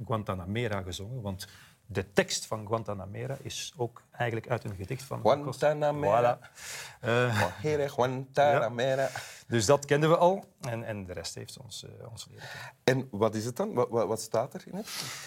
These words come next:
Speaker 1: Ja, voor mij, voor mij zijn er eigenlijk, eh, twee dingen.
Speaker 2: Ja.
Speaker 1: En dat is mijn eigen interpretatie die ik eraan geef. Want
Speaker 2: Ja.
Speaker 1: vermits hij al een tijdje dood was, heb ik het hem niet zelf, eh, zelf kunnen vragen,
Speaker 2: Ja.
Speaker 1: natuurlijk. Dat is dat, dat je aan de ene kant,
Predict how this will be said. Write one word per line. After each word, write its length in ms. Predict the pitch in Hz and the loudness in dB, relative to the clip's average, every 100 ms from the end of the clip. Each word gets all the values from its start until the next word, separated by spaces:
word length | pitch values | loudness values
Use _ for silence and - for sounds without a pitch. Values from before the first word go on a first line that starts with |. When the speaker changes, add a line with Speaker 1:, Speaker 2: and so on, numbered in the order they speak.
| - | 2
Speaker 1:
Ja, 240 | - 294 | 4 4
voor 180 | 131 175 | 2 2
mij, 240 | 190 220 196 | 4 2 0
voor 120 | 160 | -2
mij 140 | 185 | -2
zijn 120 | 170 175 | -2 0
er 80 | |
eigenlijk, 340 | 160 139 139 139 | 0 2 0 2
eh, 680 | 127 123 120 117 113 113 113 - | 2 2 2 2 2 -2 -6 -12
twee 300 | - 170 226 | -2 2 2
dingen. 300 | 110 107 87 - _ | 0 -4 -6 -18 _
Speaker 2:
Ja. 160 | - 98 | -2 0
Speaker 1:
En 60 | 147 | 0
dat 80 | 110 | -6
is 120 | 90 - | -12 -12
mijn 260 | 87 85 101 | -14 -16 -4
eigen 240 | 123 131 | -4 -2
interpretatie 640 | 135 - 117 117 117 - | -6 -6 -8 -4 -4 -4
die 100 | 104 | -8
ik 80 | 101 | -8
eraan 220 | 92 87 | -8 -8
geef. 220 | 92 117 127 | -8 -10 -10
Want 140 | 95 | -8
Speaker 2:
Ja. 60 | 95 | -6
Speaker 1:
vermits 260 | 98 95 | -6 -8
hij 100 | - | -8
al 100 | 90 | -10
een 80 | 95 | -8
tijdje 280 | 95 90 87 | -8 -8 -6
dood 200 | 107 123 | -6 -4
was, 100 | 120 | -6
heb 120 | 113 | -10
ik 60 | 101 | -10
het 80 | |
hem 120 | - 98 | -10 -10
niet 140 | 104 | -10
zelf, 300 | - - - | -12 -14 -14
eh, 80 | 110 101 | -14 -12
zelf 240 | - - | -12 -14
kunnen 220 | - 87 | -14 -14
vragen, 220 | 85 - - | -8 -8 -6
Speaker 2:
Ja. 60 | |
Speaker 1:
natuurlijk. 720 | 127 - 127 147 - - - - | -8 -10 -12 -10 -12 -14 -14 2
Dat 140 | 127 | 4
is 140 | 147 135 | 6 8
dat, 280 | 160 160 - | 6 6 2
dat 200 | 139 139 | 0 0
je 360 | 139 127 120 123 | 2 4 4 2
aan 140 | 127 | 0
de 100 | 113 | 0
ene 260 | 120 175 165 | 2 2 2
kant, 480 | - 147 131 - | 2 2 2 -6